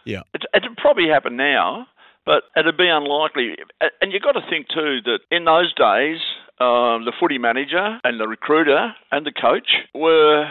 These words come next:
Speaker 2: the guys that looked after the people off the ground. We, we didn't have, uh,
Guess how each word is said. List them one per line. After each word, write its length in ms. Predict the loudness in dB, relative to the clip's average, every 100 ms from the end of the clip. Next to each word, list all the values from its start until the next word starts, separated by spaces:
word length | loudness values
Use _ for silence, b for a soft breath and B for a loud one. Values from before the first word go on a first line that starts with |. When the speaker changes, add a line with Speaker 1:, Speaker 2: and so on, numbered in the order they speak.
| -4
Speaker 2:
the 100 | -4
guys 300 | 0 2 2 0
that 100 | -4
looked 260 | -6 -8 -10 2
after 300 | 2 2 -6
the 80 | -4
people 320 | 0 0 0
off 80 | -2
the 60 | -4
ground. 440 | -2 -2 -2 -6 -12 -6
We, 160 | -6 -6 -8
we 80 | -6
didn't 220 | -6 -2
have, 240 | 0 0 -2 -6 0
uh, 440 | 4 4 2